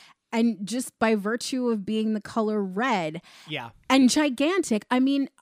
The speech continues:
Speaker 1: honestly, like, that is what you feel like. You feel like everyone is staring at you. You feel like everyone knows. Um, but whether,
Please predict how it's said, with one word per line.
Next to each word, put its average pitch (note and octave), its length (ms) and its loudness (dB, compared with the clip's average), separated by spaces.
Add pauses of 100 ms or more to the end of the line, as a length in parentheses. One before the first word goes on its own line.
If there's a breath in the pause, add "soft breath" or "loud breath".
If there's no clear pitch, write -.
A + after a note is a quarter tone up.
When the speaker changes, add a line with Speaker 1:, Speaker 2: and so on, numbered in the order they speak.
(140)
Speaker 1:
honestly, C#4+ 480 0
like, B3 280 -4
that C4 200 0
is C4 240 -4
what A3 360 -6
you G#3+ 100 -4
feel G3+ 240 -6
like. E3+ 180 -8
You A3 80 2
feel G#3+ 240 -4
like G#3 260 -6
everyone G3+ 480 0
is G3+ 80 0
staring F#3+ 380 -2
at F#3 80 -6
you. F#3+ 100 -6
You F3+ 160 -8
feel F#3 300 -10
like F3+ 300 -12 (120)
everyone F#3 640 -4
knows. E3 360 -8 (480 loud breath)
Um, A#3 500 0 (420)
but C4+ 320 -4
whether, E4+ 800 -2